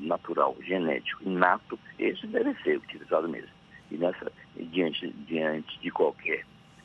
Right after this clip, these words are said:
é, fa-, situação que ameaça sua vida, ou sua condição de medo, de me-, de vida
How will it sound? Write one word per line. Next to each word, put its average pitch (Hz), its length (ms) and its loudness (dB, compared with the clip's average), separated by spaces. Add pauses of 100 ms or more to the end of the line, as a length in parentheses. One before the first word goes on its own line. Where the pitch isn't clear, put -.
(200)
é, - 100 -4 (300)
fa-, - 160 2 (100)
situação 85 560 0
que 80 220 -4
ameaça 85 320 4
sua 117 180 2
vida, 95 320 -10 (220)
ou 104 140 2
sua 90 160 0
condição - 340 -8
de 101 100 2
medo, 107 360 4
de 90 160 0
me-, 82 260 2 (100)
de 78 120 -6
vida 104 420 0